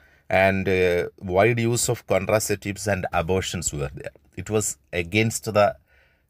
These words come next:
uh, spiritual life, and it was against the religious,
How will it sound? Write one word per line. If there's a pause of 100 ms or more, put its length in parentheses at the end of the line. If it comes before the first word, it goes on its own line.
uh,
spiritual
life,
and
it
was
against
the
religious,